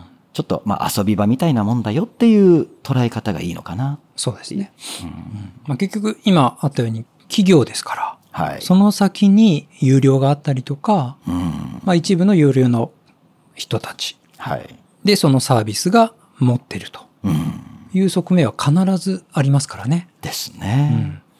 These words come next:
Speaker 2: らどこで、こう、お金が動いてるとかいうことをちゃんと考えないと、
Speaker 1: うん。
Speaker 2: あ、無料だ、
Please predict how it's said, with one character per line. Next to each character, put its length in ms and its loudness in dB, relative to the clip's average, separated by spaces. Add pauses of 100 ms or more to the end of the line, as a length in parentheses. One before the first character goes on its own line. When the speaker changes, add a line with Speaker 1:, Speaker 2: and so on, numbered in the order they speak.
(300)
Speaker 2:
ら 80 -2
ど 140 2
こ 180 0
で、 300 0
こ 200 -8
う、 20 -4
お 60 -8
金 280 -4
が 160 -2
動 160 -2
い 60 -4
て 100 -6
る 140 -4
と 180 -8
か 280 -4 (140)
い 100 0
う 40 0
こ 120 -8
と 80 -6
を 20 -6
ち 60 -2
ゃ 40 0
ん 20 0
と 60 -2
考 200 -4 (200)
え 120 2
な 120 2
い 160 -6
と、 400 -4
Speaker 1:
う 40 2 (300)
ん。 320 -10 (180)
Speaker 2:
あ、 100 2
無 100 4
料 140 6
だ、 340 0